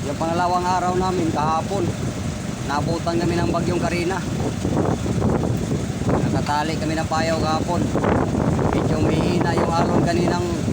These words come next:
eh, umaga. Ayan, ito, lumilipat kami ng payaw. Nakabandi kami ng, ah, ten miles. Galing doon sa tinalian namin kahapon.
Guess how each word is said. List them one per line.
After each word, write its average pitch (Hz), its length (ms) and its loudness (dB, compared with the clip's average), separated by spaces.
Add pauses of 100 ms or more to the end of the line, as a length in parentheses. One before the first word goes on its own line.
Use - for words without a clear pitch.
(100)
eh, - 400 2
umaga. 170 400 2 (1400)
Ayan, 151 320 0
ito, - 200 0 (120)
lumilipat 147 560 0
kami 160 240 2
ng - 80 0
payaw. 156 320 2 (1700)
Nakabandi 156 640 2
kami 160 320 2
ng, 160 420 2 (1600)
ah, 147 1000 2
ten - 160 0
miles. - 400 0 (960)
Galing 147 240 0
doon 151 160 2
sa - 80 2
tinalian 156 480 0
namin 151 240 0
kahapon. 151 400 0